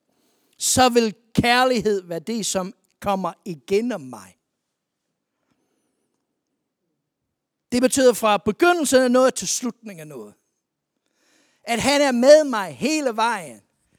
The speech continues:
Han er den, som er kanalen i mit liv. Det er ham, der bringer vand ind i ørkenen i mit liv. Så ligegyldigt om alt omkring mig ser forfærdeligt ud,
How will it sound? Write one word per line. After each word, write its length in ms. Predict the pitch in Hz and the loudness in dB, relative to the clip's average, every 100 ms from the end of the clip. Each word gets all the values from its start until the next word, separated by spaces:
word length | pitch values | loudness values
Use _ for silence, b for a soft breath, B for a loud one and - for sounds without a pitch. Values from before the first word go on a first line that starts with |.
| _ _ _ _ _ _ _ _ | _ _ _ _ _ _ _ _
Han 380 | - 285 349 311 | -2 0 0 -2
er 180 | 247 226 | -2 2
den, 300 | 214 262 233 _ | 4 2 -2 _
som 280 | - 233 233 | -10 -8 -6
er 160 | 247 233 | -6 -6
kanalen 720 | - 220 226 269 269 196 185 | -6 -4 2 2 2 -4 -12
i 80 | - | -8
mit 240 | 214 208 190 | -6 -6 -8
liv. 280 | 202 202 - - _ _ _ _ _ _ _ _ _ _ _ _ _ _ | -10 -12 -16 -20 _ _ _ _ _ _ _ _ _ _ _ _ _ _
Det 120 | 285 285 | -4 -2
er 60 | |
ham, 340 | 190 311 330 277 | 0 0 0 -2
der 80 | |
bringer 340 | 214 226 262 233 | -4 -4 -2 -4
vand 460 | 180 170 262 311 320 _ | -8 -2 0 2 -2 _
ind 200 | 277 311 320 | -4 -4 -4
i 120 | 269 - | -8 0
ørkenen 440 | 254 285 - 226 220 | 0 0 -2 -12 -2
i 80 | 220 | 0
mit 260 | 220 175 | 0 -4
liv. 240 | 180 254 262 _ _ _ _ _ _ _ _ _ _ _ _ _ _ _ _ _ | -2 -2 -2 _ _ _ _ _ _ _ _ _ _ _ _ _ _ _ _ _
Så 160 | - 277 | 0 2
ligegyldigt 840 | 277 339 359 269 370 339 269 202 - | 2 2 2 2 2 0 -4 -10 -2
om 200 | 226 233 | -2 -2
alt 240 | 294 339 320 - | 2 2 2 -6
omkring 540 | 240 - 277 320 285 | -8 -2 0 0 -4
mig 260 | 202 190 139 _ _ - | -8 -8 -12 _ _ -8
ser 340 | - 311 262 | -2 2 2
forfærdeligt 720 | 208 233 - 294 302 269 214 | 2 -4 2 4 4 0 -2
ud, 360 | 311 294 196 | 0 0 -2